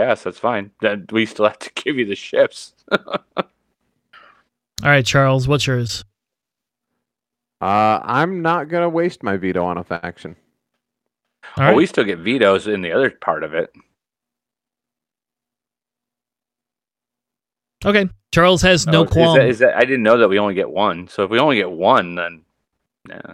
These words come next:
Speaker 1: I gue-, I guess I'm not gonna veto C I S. I mean, if we really, if I only ever get one, so I thought we got one for the faction and then one for the, one for inside the, the building. Isn't that how we
Speaker 3: Oh, we
Speaker 1: usually
Speaker 3: can
Speaker 1: do it?
Speaker 3: We could do that. So then,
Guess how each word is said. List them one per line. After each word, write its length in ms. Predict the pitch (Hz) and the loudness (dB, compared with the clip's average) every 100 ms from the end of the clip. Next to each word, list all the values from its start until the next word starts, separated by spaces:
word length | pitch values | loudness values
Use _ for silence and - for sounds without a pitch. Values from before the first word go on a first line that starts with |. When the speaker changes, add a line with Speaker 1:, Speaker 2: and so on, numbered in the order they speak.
| 85 | -18
Speaker 1:
I 120 | 87 90 | -14 -4
gue-, 140 | 85 | 0
I 220 | 104 90 | 0 0
guess 320 | 87 98 127 | 0 0 0
I'm 120 | 87 87 | -4 -6
not 160 | 92 | -6
gonna 180 | 90 90 | -6 -6
veto 280 | 87 101 92 | -4 -2 -2
C 200 | - 101 | -2 -4
I 160 | 87 | -2
S. 260 | 95 104 - | -2 -2 -4
I 60 | 95 | -6
mean, 160 | 95 | -6
if 140 | 92 98 | -10 -8
we 60 | |
really, 400 | 95 117 95 87 _ _ _ _ - | -4 -2 -2 -8 _ _ _ _ -2
if 80 | 98 | 4
I 80 | 120 | 6
only 220 | 123 113 | 6 4
ever 160 | 104 | 4
get 160 | 92 87 | 0 -2
one, 260 | 101 113 87 | 0 0 -2
so 140 | - | -2
I 80 | 127 | 0
thought 140 | 139 | 0
we 100 | 123 | 2
got 180 | 117 104 | 2 2
one 240 | 98 113 113 | 2 -2 -2
for 180 | 107 92 | -6 -2
the 360 | 95 92 90 _ _ _ | -2 -2 -4 _ _ _
faction 500 | 113 117 - - 95 | 0 2 0 -8 -10
and 140 | 92 | -8
then 180 | 92 92 | -8 -4
one 240 | 98 101 | -4 -4
for 260 | 95 101 95 | -6 -6 -4
the, 380 | 87 85 85 90 _ _ _ _ _ _ _ _ | -2 0 0 -4 _ _ _ _ _ _ _ _
one 160 | 98 101 | -8 -6
for 320 | - 92 87 | -4 -2 -2
inside 540 | 90 98 - 92 92 82 | -4 -6 -4 -2 -2 -2
the, 300 | 85 82 82 _ _ - | -4 -4 -8 _ _ -14
the 100 | 85 | -6
building. 440 | 101 107 82 80 _ _ _ - | -2 -2 -4 -10 _ _ _ -6
Isn't 160 | 101 98 | -2 -2
that 80 | |
how 80 | 98 | -2
we 80 | 98 | -4
Speaker 3:
Oh, 40 | |
we 60 | 101 | -4
Speaker 1:
usually 220 | - 117 | -2 -4
Speaker 3:
can 80 | 113 | -4
Speaker 1:
do 40 | |
it? 120 | 82 _ _ _ _ - | -8 _ _ _ _ -10
Speaker 3:
We 120 | 143 | -6
could 120 | 127 | -4
do 120 | 95 82 | -4 -2
that. 300 | 95 - - | -4 -4 -8
So 340 | - 95 95 | -2 -2 -2
then, 260 | 98 101 | -2 -6